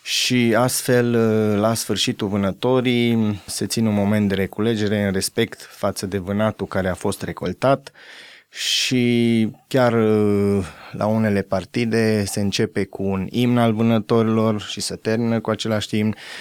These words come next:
cu diverse cântări din corn sau diverse alte instrumente, pentru, în mod special pentru a cinsti vânatul pe care l-am dobândit și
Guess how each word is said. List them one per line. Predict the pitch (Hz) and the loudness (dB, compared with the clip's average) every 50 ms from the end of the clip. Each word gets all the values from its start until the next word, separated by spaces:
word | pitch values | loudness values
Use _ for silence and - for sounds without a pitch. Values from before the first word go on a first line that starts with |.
| - - - - | -16 -18 -18 -12
cu | - - | -8 -6
diverse | 104 92 101 98 92 107 107 101 95 - - - 104 95 95 95 95 92 92 - | -4 -2 -2 0 0 0 0 0 0 -2 -2 0 0 0 0 0 -2 -2 -4 -6
cântări | - 101 95 90 - - 107 104 104 95 90 87 | -6 -4 -4 -4 -4 -2 -2 -2 -2 -2 -4 -6
din | 90 92 92 92 85 | -8 -8 -6 -8 -8
corn | - - 117 113 113 113 107 104 101 101 | -6 -2 2 2 4 4 2 2 0 0
sau | 92 - - 95 90 | -2 -4 -4 -6 -6
diverse | 90 98 95 98 101 98 98 - - | -6 -4 -4 -4 -4 -4 -4 -4 -2
alte | 95 98 98 - - 98 | -2 -2 -2 -2 -4 -4
instrumente, | 95 95 95 90 - - - 98 101 113 117 113 110 - 117 113 113 110 104 - | -2 -2 -4 -4 -6 -6 -4 -2 -2 0 0 -2 -2 -2 0 0 0 -2 -4 -4
pentru, | - 113 110 104 101 - 113 113 110 104 101 - - - - - - _ - | -4 -4 -2 -4 -4 -4 -2 -2 -2 -2 -4 -8 -18 -20 -20 -20 -20 _ -10
în | - 113 117 | -6 -4 -2
mod | 120 123 127 117 | 0 0 0 -2
special | - - 120 - - 135 123 120 | -2 -4 -4 -2 2 2 2 2
pentru | 107 - - 123 120 120 110 113 - 113 113 113 110 107 107 107 107 104 104 | 2 -2 -2 -2 0 0 -2 -4 -4 -4 -2 0 0 0 0 0 0 0 0
a | 104 | 0
cinsti | 101 - - 110 101 95 - - 127 117 | -2 -2 -2 -4 -2 -4 -2 0 0 0
vânatul | 98 92 98 95 98 101 98 - - 101 92 | 0 0 -2 -2 0 -2 -2 -2 -4 -8 -6
pe | - 104 | -6 -6
care | 90 - 101 98 98 95 92 | -4 -2 -2 -2 -2 -2 -2
l-am | 92 95 95 95 95 92 90 90 92 92 92 | -2 -2 -2 -2 -4 -4 -6 -6 -6 -6 -4
dobândit | 90 98 95 92 98 98 98 110 120 143 147 139 147 | -4 -4 -4 -4 -4 -4 -4 -2 0 -2 -2 -2 -4
și | - - - - - 139 135 131 | -4 -2 -2 0 0 0 -2 -2